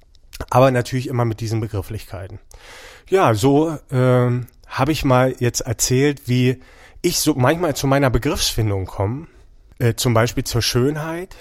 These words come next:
Und da war es ja so, dass, also das eine Mal war es wie so eine Eingebung, da habe ich mich halt was gefragt und dann ist mir eingefallen und das andere habe ich einfach von jemandem gehört und das hat's dann das hat dann auch schon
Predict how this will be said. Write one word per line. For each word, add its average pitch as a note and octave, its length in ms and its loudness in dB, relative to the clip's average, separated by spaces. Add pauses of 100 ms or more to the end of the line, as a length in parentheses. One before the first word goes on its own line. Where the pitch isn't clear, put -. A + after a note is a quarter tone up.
(300)
Und A#2+ 160 0
da A2 120 2
war A#2 100 4
es - 80 -2
ja C3 100 0
so, A#2+ 260 0
dass, - 440 -2 (200)
also G#2+ 300 -2
das - 180 -8
eine A#2+ 220 0
Mal A#2 260 2
war A2 100 4
es - 160 -4
wie B2+ 40 -4
so A2+ 120 -2
eine A2+ 160 -2
Eingebung, F#3 680 0
da A2 120 0
habe A#2 120 -2
ich - 100 -8
mich B2+ 220 0
halt A#2+ 220 -2
was - 160 -6
gefragt B2 500 -2
und A2+ 140 -4
dann A#2 240 -2 (420)
ist - 180 -6
mir A#2+ 140 0
eingefallen D3+ 420 2
und C3+ 60 0
das A#2+ 160 0
andere B2+ 280 -4
habe C3 100 -2
ich B2+ 160 -6
einfach A2+ 240 -2
von A2+ 180 -4
jemandem A2+ 340 -2
gehört G#2 440 0
und A2 120 -4
das A2 200 -2
hat's - 240 -6
dann A2 260 -2 (760)
das - 180 0
hat A#2+ 140 0
dann B2+ 120 0
auch C#3 180 2
schon B2 460 0